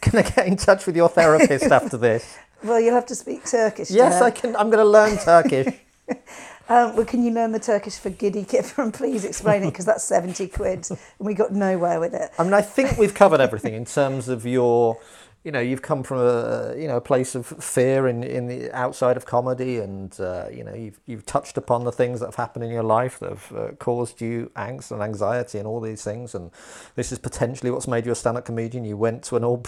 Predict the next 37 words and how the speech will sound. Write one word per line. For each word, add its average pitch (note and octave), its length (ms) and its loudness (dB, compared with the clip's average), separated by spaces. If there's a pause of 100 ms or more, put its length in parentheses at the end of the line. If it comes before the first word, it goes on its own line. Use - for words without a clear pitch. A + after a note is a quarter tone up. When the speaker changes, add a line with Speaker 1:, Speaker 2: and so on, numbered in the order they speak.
(140)
Speaker 1:
<laughs> A#3 220 -6
boys D3 280 4
school C#3 260 4
Speaker 2:
Yeah. C#3 60 6
Speaker 1:
and B2 80 2
now B2 100 2
you're D3+ 180 2
sending A#2+ 480 -2
your A#2 160 0
son A#2+ 300 0
to C#3 200 -8
an B2 100 -2
all C3+ 220 -4
go-, D3 200 2
Speaker 2:
<laughs> - 100 -8
Speaker 1:
girls C#3+ 280 0
Speaker 2:
Yeah, G#3+ 180 6
Speaker 1:
school. F#3+ 100 4
Speaker 2:
yeah. F3 180 0 (120)
Speaker 1:
You're C3+ 80 -6
clearly D#3 260 2
not C3 200 0
learning, B2 380 4
you're A#2 100 -2
just A#2 200 -8
doing A3 120 -2
Speaker 2:
No, A3 80 2
Speaker 1:
stand-up G#3+ 220 2
Speaker 2:
no, F#3 60 -6
Speaker 1:
comedy A2+ 320 0
too. A2+ 280 0
Speaker 2:
repeating A2 400 -2
the E3+ 60 -12
mistakes. - 720 -14
Speaker 1:
Is D3 180 -4
that D3 160 4
everything C#3+ 680 -2